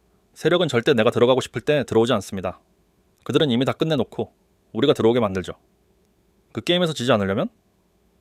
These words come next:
우리도 정보를 갖고 있어야 합니다. 지금 당장은 아니더라도 한 번쯤은 저 정보 창구에 들어가서 흐름을 읽어보세요.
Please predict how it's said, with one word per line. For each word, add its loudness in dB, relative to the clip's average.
우리도 0
정보를 4
갖고 -4
있어야 0
합니다. -8
지금 -2
당장은 2
아니더라도 2
한 -6
번쯤은 2
저 -2
정보 0
창구에 0
들어가서 0
흐름을 2
읽어보세요. -2